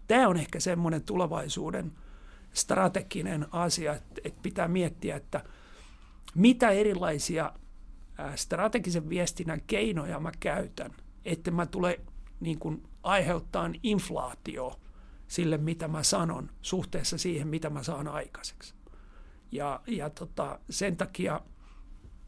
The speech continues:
esimerkiksi asevoimat puhuu paljon semmosesta, niin kuin, ää, ää, semmosesta näyttämisestä, ettei välttämättä, välttämättä niin kuin sanota tai tiedoteta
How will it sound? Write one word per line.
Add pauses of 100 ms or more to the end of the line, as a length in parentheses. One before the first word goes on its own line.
(400)
esimerkiksi
asevoimat
puhuu
paljon
semmosesta, (720)
niin
kuin,
ää, (240)
ää, (340)
semmosesta
näyttämisestä, (200)
ettei
välttämättä, (520)
välttämättä
niin
kuin (440)
sanota (100)
tai (140)
tiedoteta